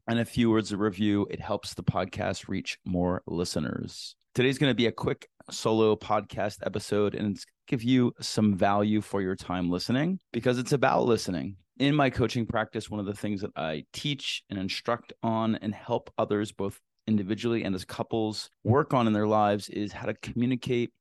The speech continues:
with more depth, with more possibility, with more ability to move through conflict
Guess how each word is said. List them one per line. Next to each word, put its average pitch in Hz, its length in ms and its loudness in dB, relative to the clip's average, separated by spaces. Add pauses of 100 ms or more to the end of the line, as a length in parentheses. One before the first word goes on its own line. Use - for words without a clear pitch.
(120)
with 110 160 -6
more 92 200 -2
depth, - 600 -2 (160)
with - 120 -8
more 95 180 -2
possibility, 95 960 0 (180)
with 113 260 0 (100)
more 117 360 4
ability 117 520 4
to - 180 -6
move 104 240 0
through 101 240 -6
conflict 120 760 0